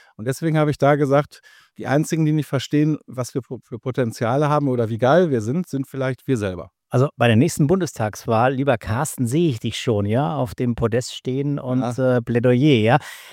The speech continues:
Speaker 2: Also das ist ja genau der Punkt. Du hast gerade eben gesagt, wir müssen junge Gründerinnen und Gründer hier am Standort in Deutschland, ähm, stärker unterstützen. Das ist natürlich, ähm, auch nicht selten durch die Politik kommuniziert. Die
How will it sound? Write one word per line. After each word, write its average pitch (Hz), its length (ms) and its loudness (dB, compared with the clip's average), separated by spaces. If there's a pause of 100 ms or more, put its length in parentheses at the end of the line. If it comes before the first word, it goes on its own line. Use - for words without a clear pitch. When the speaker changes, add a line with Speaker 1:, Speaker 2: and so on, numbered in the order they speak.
Speaker 2:
Also 147 180 8 (640)
das 170 260 0
ist 170 60 2
ja 180 120 4
genau 160 220 4
der 165 100 2
Punkt. 143 500 0 (460)
Du 131 100 -6
hast 139 100 -2
gerade 143 180 0
eben 143 120 0
gesagt, 131 500 -2
wir 131 380 2
müssen 123 560 2
junge 113 220 0
Gründerinnen 113 480 0
und 104 160 -6
Gründer 107 300 0
hier 107 580 -4
am 98 80 -4
Standort 120 320 -2
in 110 80 -6
Deutschland, 110 720 -4
ähm, 107 380 4 (120)
stärker 117 420 -2
unterstützen. 123 540 0
Das 123 140 0
ist - 260 -10
natürlich, 135 640 -2
ähm, 127 360 2
auch 113 280 -4 (340)
nicht 151 240 0
selten 151 480 4
durch 131 220 2
die 127 420 2
Politik 139 540 2
kommuniziert. 113 720 -2
Die 127 100 -14